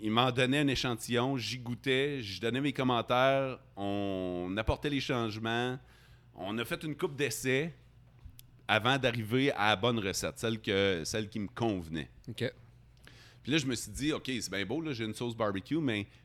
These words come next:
Speaker 1: euh, c'est pas juste d'avoir une sauce barbecue. Moi, je veux vendre la sauce. » Tu sais, je veux, je veux pouvoir dire, « OK, moi, j'ai vendu ma sauce. »
Speaker 2: Est-ce
Speaker 1: Fait
Speaker 2: que
Speaker 1: que
Speaker 2: c'était, ça par-, c'est, c'était dans ton projet, dans les quarante, euh, projets, euh, défis, là ?
Speaker 1: De la vente ?
Speaker 2: De la vente, ouais.
Speaker 1: Ouais, moi, je voulais faire une batch de sauce à barbecue,
Speaker 2: Puis
Speaker 1: puis
Speaker 2: de la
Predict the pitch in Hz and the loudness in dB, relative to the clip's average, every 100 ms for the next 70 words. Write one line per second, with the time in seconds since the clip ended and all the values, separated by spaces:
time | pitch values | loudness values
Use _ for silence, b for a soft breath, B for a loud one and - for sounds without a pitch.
0 | b - - 69 80 87 101 107 110 135 | b -20 -20 -18 -14 -8 -6 -4 -2 -2
1 | 104 98 110 123 107 117 104 101 95 - | -2 -2 0 -2 -2 -4 -2 0 0 -2
2 | 139 120 104 90 85 76 110 117 92 73 | -2 0 -2 -4 -6 -2 0 0 -2 -4
3 | 69 82 76 - 127 104 151 147 B - | -6 -8 -6 -4 -4 0 -2 -2 B -12
4 | 120 160 185 175 - 127 135 139 120 143 | -4 -2 -2 -6 -12 -4 0 0 0 -2
5 | 165 113 - 156 139 120 104 82 113 117 | -2 -2 0 0 0 -2 -4 -2 -2 -2
6 | - 131 90 85 71 120 104 165 143 - | -2 -2 -2 -6 -6 0 2 4 2 -4
7 | - - 135 123 117 - - 117 113 107 | -14 -8 -4 0 -2 -2 -2 2 2 0
8 | - 123 113 120 117 113 127 - - 113 | 0 0 0 0 2 2 0 -2 -12 2
9 | 120 127 120 117 123 127 123 127 110 - | 4 6 4 2 2 2 2 0 0 0
10 | 110 104 113 110 104 101 113 - 156 143 | -2 -2 -4 -4 -2 -2 -4 -2 -2 -2
11 | 107 127 120 135 196 135 127 135 135 123 | 0 4 6 6 4 2 2 2 4 8
12 | 165 - 107 156 127 143 151 160 - - | 8 6 -2 0 0 -2 2 2 0 2
13 | 180 226 185 190 131 139 151 151 107 110 | 2 4 4 2 0 -2 -2 -6 -2 0
14 | 113 110 113 - 147 147 117 | 2 0 -2 0 0 4 4